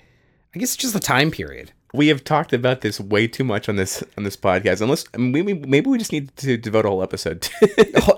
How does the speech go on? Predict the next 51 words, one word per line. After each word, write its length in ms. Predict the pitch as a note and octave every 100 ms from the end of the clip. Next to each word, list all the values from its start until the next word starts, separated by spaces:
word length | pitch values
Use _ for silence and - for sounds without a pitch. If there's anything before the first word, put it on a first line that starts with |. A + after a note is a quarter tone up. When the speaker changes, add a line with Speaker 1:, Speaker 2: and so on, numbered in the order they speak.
| D3+
Speaker 1:
the 120 | G3 F#3+
history 380 | A3+ - E3 D3+
of 160 | -
masturbation. 440 | - D#3 - D#3 D3
Speaker 2:
the 60 |
history 320 | D#3 D3+ E3+ C#3+
of 60 |
masturbation. 800 | B2+ A2 - A2 F#2+ F#2 - D#2+
Speaker 1:
Actually, 480 | - C#3+ - G#3 G3
you 100 | F#3
know 120 | C#3
what? 140 | D3+ B2
We're 80 | C3+
gonna 160 | D3
do 120 | C#3+ C#3
a 60 |
history 320 | C#3 D3 C3
of 80 | G#2+
sex 260 | - D3+ -
at 60 |
some 220 | - G2+ F2
point. 320 | F#2+ F2+ -
We 100 | A#2+
might 120 | D3
have 120 | C#3+
to 80 | B2
release 320 | G#2 A2 A#2+
that 140 | G#2+ F#2
as, 80 |
like, 100 | F2
a 60 | E2+
premium 580 | - A2+ G#2 G#2 G2 F#2
content 720 | - F#2+ G2 - G#2+ F#2 - - - - _
episode. 760 | G#2+ G#2 G2+ - F2+ E2+ E2+ F#2 _ -
Speaker 2:
I 120 | F3+
was 140 | -
Speaker 1:
An 60 | B2
Speaker 2:
only 120 | G#2
Speaker 1:
explicit 320 | F#2+ B2 A2+
Speaker 2:
kidding, 120 | A2 G2+
Speaker 1:
episode. 320 | G#2+ G2 G2+
Speaker 2:
but 40 | A2+
okay. 340 | C3 G#2+ A2+
I 60 | G#2
mean, 200 | G2+ G2
if 140 | G2
you 80 | A2+
really 200 | A#2+ B2
wanna 200 | A2+ G#2
go 220 | F#2 G2
there, 380 | F#2 E2+ E2+ E2